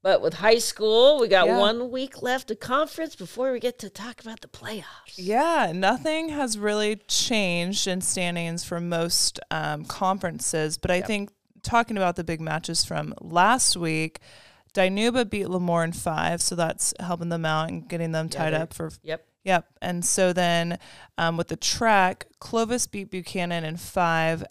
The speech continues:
Speaker 2: after being down the first two sets. So we just
Speaker 1: Once
Speaker 2: talked
Speaker 1: again.
Speaker 2: about
Speaker 1: Yep.
Speaker 2: being down two and then coming back up, or vice versa. It's always kind of a battle there. Um, East beat North in three.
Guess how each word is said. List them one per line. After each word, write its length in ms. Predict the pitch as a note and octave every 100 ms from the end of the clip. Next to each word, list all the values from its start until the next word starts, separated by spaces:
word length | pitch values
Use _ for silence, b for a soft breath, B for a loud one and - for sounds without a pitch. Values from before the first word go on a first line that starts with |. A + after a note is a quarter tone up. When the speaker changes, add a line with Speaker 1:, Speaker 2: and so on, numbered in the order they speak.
| -
Speaker 2:
after 280 | F#3+ -
being 300 | A3 G#3 F#3
down 260 | F3 E3+ D#3+
the 60 | D#3+
first 340 | D#3+ D#3 -
two 120 | D3+
sets. 340 | - - - -
So 100 | E3
we 80 |
just 140 | E3 E3
Speaker 1:
Once 40 |
Speaker 2:
talked 200 | - E3
Speaker 1:
again. 80 | D3+
Speaker 2:
about 340 | E3 D#3 D#3 - B B B
Speaker 1:
Yep. 100 | C#3+
Speaker 2:
being 200 | F#3 F#3+
down 280 | G3 F#3+ F#3+
two 420 | - G3 G3 G3+
and 120 | G3+ F3
then 180 | E3
coming 280 | E3+ F#3+ F3+
back 240 | F3+ F3+ -
up, 300 | F3+ G#3 F3+
or 120 | E3
vice 320 | D#3+ E3+ F3+
versa. 380 | - F3 F3 E3+
It's 140 | E3 E3+
always 300 | D#3+ D#3+ -
kind 180 | F3 D#3+
of 80 |
a 80 | D#3+
battle 360 | D#3 D#3+ D#3+ D#3+
there. 380 | D#3+ D#3+ E3+ - b b b b
Um, 260 | E3 E3 D#3+ -
East 400 | G3 G#3+ A3+ -
beat 220 | G3 -
North 680 | F3+ F3 E3+ E3+ G3+ - - -
in 200 | F3+ D#3+ -
three. 580 | D#3+ E3+ E3+ F#3 B3